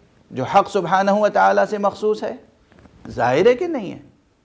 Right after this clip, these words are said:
मुमकिन नहीं है कि कोई मुशरिक अली की बारगाह में ज़ियारत के लिए आ जाए और मुमकिन नहीं है कि कोई मुशरिक अली की बारगाह में ज़ियारत के लिए आए तो मोमिन बन के वापस ना जाए।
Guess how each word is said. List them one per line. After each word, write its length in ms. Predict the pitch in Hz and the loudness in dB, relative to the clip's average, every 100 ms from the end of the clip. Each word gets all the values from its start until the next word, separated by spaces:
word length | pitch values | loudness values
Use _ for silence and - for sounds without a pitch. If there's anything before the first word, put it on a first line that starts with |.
| _ _ _ _ _ _ - _ - | _ _ _ _ _ _ -20 _ -6
मुमकिन 840 | 175 226 254 247 233 311 330 302 | 4 8 8 8 4 4 4 6
नहीं 260 | 285 262 | 4 6
है 160 | 247 254 | 6 6
कि 140 | 247 226 | 6 6
कोई 280 | 233 240 214 | 8 8 6
मुशरिक 520 | 208 220 240 240 226 | 4 6 6 4 6
अली 320 | 175 226 233 | 6 8 6
की 160 | 214 220 | 4 0
बारगाह 560 | 175 208 202 196 208 185 | 6 8 8 8 8 8
में 160 | 196 | 4
ज़ियारत 400 | 170 180 185 185 185 | 4 6 8 6 4
के 80 | 175 | 2
लिए 140 | 175 | 6
आ 120 | 165 156 | 6 6
जाए 380 | 151 139 120 - - - - - | 6 6 4 -4 -20 -20 -20 2
और 180 | 180 214 | 8 8
मुमकिन 580 | 208 214 247 226 302 294 | 8 8 8 6 2 4
नहीं 220 | 262 247 240 | 4 6 6
है 120 | 247 | 6
कि 140 | 240 | 6
कोई 200 | 226 226 208 | 8 8 8
मुशरिक 560 | 190 226 247 277 277 | 8 8 10 8 8
अली 260 | 202 220 233 | 6 6 4
की 140 | 220 202 | 2 6
बारगाह 500 | 202 202 202 214 208 | 8 8 8 8 8
में 160 | 208 | 4
ज़ियारत 380 | 180 190 196 208 | 6 6 6 6
के 80 | 208 | 4
लिए 160 | 202 196 | 6 6
आए 400 | 185 196 220 226 | 8 10 10 8
तो 140 | 214 190 | 8 6
मोमिन 540 | 185 190 196 202 160 | 10 10 10 6 6
बन 200 | 170 208 | 8 8
के 140 | 175 170 | 8 8
वापस 380 | 156 139 127 135 | 8 6 2 -4
ना 120 | 113 | -8
जाए। 240 | 98 90 | -8 -14